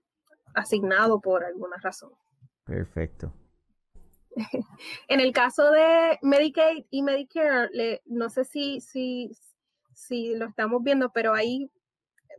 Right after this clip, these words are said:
Speaker 1: una imagen donde ustedes pueden ver aquí mencionadas tres,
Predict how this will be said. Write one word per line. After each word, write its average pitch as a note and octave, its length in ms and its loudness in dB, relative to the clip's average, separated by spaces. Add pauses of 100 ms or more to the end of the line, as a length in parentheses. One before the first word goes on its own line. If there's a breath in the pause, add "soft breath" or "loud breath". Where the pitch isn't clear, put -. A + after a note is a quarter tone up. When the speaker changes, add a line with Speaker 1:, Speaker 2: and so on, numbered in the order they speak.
(200)
Speaker 1:
una B3+ 220 -2
imagen C4+ 440 0
donde A3 180 -4
ustedes G#3 340 -6
pueden A#3+ 240 -4
ver B3+ 240 -2
aquí A#3 340 -10
mencionadas A3+ 680 -4 (160)
tres, B3+ 580 -2